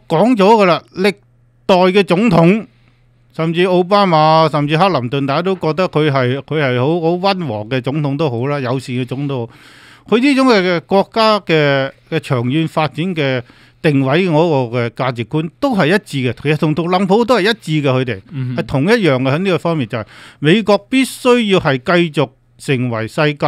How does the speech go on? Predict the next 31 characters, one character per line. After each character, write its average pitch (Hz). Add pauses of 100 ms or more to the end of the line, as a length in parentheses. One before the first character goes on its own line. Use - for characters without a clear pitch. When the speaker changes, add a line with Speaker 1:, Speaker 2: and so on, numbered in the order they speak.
(160)
Speaker 1:
唯 127
一 113 (500)
嘅 131 (720)
領 143
導 117 (540)
嘅 127
國 127
家， 143
超 -
級 123
大 90
國。 - (180)
Speaker 2:
嗯。 113 (240)
Speaker 1:
係 165
能 131
夠 170
掌 165
控 160
全 117
世 139
界 139
所 135
有 127
嘅 117 (100)
定 123
價 127
定 120
義 107 (500)
嘅 110 (160)
權 123
力， 127